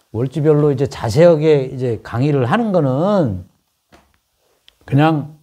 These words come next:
<clears throat> 공부 차원에서, 어, 보시는 게 오히려 더, 어,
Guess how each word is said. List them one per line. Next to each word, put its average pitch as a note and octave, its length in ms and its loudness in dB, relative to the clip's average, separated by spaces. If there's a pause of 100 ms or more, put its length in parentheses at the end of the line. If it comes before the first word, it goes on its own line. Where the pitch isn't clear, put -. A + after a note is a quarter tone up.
(160)
<clears throat> - 760 -2
공부 D#3 420 4
차원에서, E3 800 -2 (680)
어, G2 420 -12 (680)
보시는 C3 380 0
게 B2+ 80 0
오히려 A2 420 -2
더, F#2 340 -4 (720)
어, F#2+ 320 -12